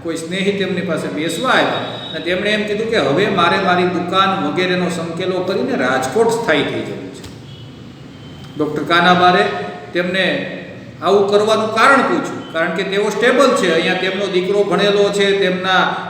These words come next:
પેઢીઓથી તેમનો ધંધો જામેલો છે, તો તમારે છોડવાનું કારણ શું?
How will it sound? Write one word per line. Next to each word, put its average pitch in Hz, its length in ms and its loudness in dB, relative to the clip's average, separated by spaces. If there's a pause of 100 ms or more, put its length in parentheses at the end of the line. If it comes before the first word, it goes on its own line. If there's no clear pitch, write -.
પેઢીઓથી 196 600 4
તેમનો 180 320 0
ધંધો 143 420 2
જામેલો 214 560 4
છે, 214 120 -2
તો 214 120 -4
તમારે 208 340 -2
છોડવાનું 226 720 0
કારણ 196 280 2
શું? - 180 -6